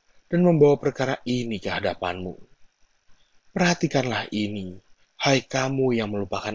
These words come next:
Allah, supaya jangan aku menerkam dan tidak ada yang melepaskan. Siapa yang mempersembahkan syukur sebagai korban,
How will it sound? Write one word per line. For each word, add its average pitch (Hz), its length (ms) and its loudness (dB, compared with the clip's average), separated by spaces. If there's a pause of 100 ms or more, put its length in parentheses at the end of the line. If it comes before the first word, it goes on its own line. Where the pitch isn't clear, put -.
Allah, 123 560 -6 (880)
supaya 147 400 0
jangan 110 320 -4
aku 110 320 -8
menerkam 101 720 -10 (480)
dan 170 160 4
tidak 156 400 4
ada 151 80 2
yang 139 160 -2
melepaskan. 107 720 -4 (800)
Siapa 107 640 -2
yang 117 160 -6
mempersembahkan 120 720 -6
syukur 127 480 -4
sebagai 139 400 0
korban, 98 560 -2